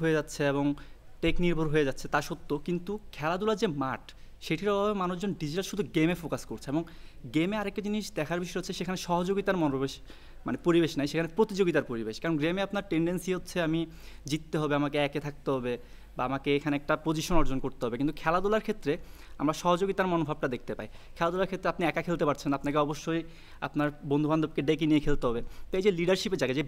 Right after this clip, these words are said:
বেসিক মূল্যবোধের জায়গা তৈরি হওয়া, এই বেসিক জায়গাটা সুযোগ থাকতেছে না, কারণ খেলার মাঠ নাই পর্যাপ্ত। যেমন আমি যদি শুধু আগ্রাবাদ এরিয়ার কথা বলি, সেখানে তিনটা যেগুলো বড় বড় খেলার মাঠ ছিল, তা ছিল বালুর মাঠ, সেটাও as a কোম্পানির লিজ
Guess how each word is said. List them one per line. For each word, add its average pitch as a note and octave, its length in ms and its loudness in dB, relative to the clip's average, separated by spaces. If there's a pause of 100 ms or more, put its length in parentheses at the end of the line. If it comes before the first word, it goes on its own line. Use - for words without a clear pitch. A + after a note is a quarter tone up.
(100)
বেসিক D#3 300 2 (220)
মূল্যবোধের D#3 580 4 (320)
জায়গা C#3+ 240 2
তৈরি C3 220 2
হওয়া, A#2 160 -2 (180)
এই - 40 0
বেসিক D3+ 340 0
জায়গাটা G3 280 0
সুযোগ F3 260 -2
থাকতেছে F#3 360 0
না, F#3+ 120 -2
কারণ E3+ 240 -4 (340)
খেলার F#3+ 340 4
মাঠ B2+ 180 -2
নাই A#2+ 80 -4
পর্যাপ্ত। A2 400 -8 (680)
যেমন F#3+ 160 -2
আমি F#3+ 260 -2
যদি G3+ 180 -6
শুধু G#3 140 -2
আগ্রাবাদ F#3 340 2
এরিয়ার F#3+ 240 2
কথা F3 220 -4
বলি, F3+ 200 0
সেখানে D#3+ 220 0 (100)
তিনটা D#3 280 2
যেগুলো D#3 240 -2 (100)
বড় C3+ 180 2
বড় D3+ 180 0
খেলার D3 200 0
মাঠ C3+ 160 0 (100)
ছিল, B2 120 -4 (600)
তা C3 100 0 (120)
ছিল C#3+ 120 0 (240)
বালুর D3 360 4
মাঠ, D#3 180 4
সেটাও D3 280 2
as C#3 120 -6
a - 100 -2
কোম্পানির C#3+ 380 2
লিজ C3 140 -2